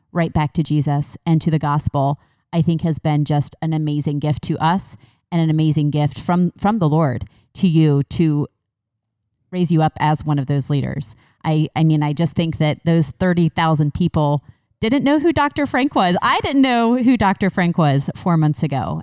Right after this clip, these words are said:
And I think that has been amazing.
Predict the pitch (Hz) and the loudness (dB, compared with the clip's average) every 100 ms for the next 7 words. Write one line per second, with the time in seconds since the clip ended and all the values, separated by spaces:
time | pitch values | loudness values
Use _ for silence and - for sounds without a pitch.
0 | - 165 151 143 170 156 - 143 143 _ | -4 -2 0 0 2 0 0 -4 -4 _
1 | _ _ _ 175 156 - 147 139 135 139 | _ _ _ -4 -2 0 0 0 0 -2
2 | 143 _ 151 143 135 131 78 - | -6 _ -4 -2 -2 -4 -8 -10